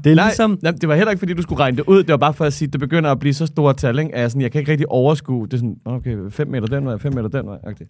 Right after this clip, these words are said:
Speaker 1: Nej, jeg kan godt følge dig. Den er sådan lidt abstrakt.
Speaker 2: Ja.
Speaker 1: Det er heller ikke rigtig en fyn.
Speaker 2: Nej.
Speaker 1: Det er sådan en
Speaker 2: En semifyn.
Speaker 1: Ja, det er sådan noget syv procent af Fyn, cirka.
Speaker 2: Ja.
Speaker 1: Nå, øhm, det er så det med, at der er de her palmeolie- og kakaoselskaber,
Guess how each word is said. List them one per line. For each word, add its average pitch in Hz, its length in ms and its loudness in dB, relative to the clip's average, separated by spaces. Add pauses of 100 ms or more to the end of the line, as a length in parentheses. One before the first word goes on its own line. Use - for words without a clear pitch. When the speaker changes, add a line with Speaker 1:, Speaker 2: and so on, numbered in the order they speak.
(120)
Speaker 1:
Nej, - 80 -10
jeg 87 80 -10
kan 92 100 -10
godt 101 140 -12
følge 80 180 -12
dig. 85 80 -10 (260)
Den 104 140 0
er 101 40 0
sådan 107 120 -2
lidt 110 120 0
abstrakt. 95 480 -6 (140)
Speaker 2:
Ja. 110 60 0
Speaker 1:
Det 101 80 0
er 104 40 2
heller 117 140 2
ikke 113 120 -6
rigtig 117 180 -2
en 113 60 -2
fyn. 98 300 -6 (300)
Speaker 2:
Nej. 92 220 -4 (760)
Speaker 1:
Det 101 60 -4
er 95 40 -4
sådan 110 200 0
en 80 100 -4 (500)
Speaker 2:
En 107 80 -4
semifyn. 110 500 -4 (260)
Speaker 1:
Ja, - 40 -20
det 65 60 -18 (160)
er 95 40 -4
sådan 87 80 -6
noget 107 100 2
syv 147 180 2
procent 95 280 -6
af 85 60 -12
Fyn, 87 200 -18
cirka. 92 180 -16 (240)
Speaker 2:
Ja. - 100 -12 (680)
Speaker 1:
Nå, 85 200 0 (480)
øhm, 92 640 0 (460)
det 135 60 4
er 147 40 4
så 147 180 -2
det 143 220 2
med, 131 240 0
at 123 140 -6
der 123 80 2
er 117 60 4
de 113 120 -2
her 117 80 2
palmeolie- 107 560 0
og 107 100 -4
kakaoselskaber, - 880 -4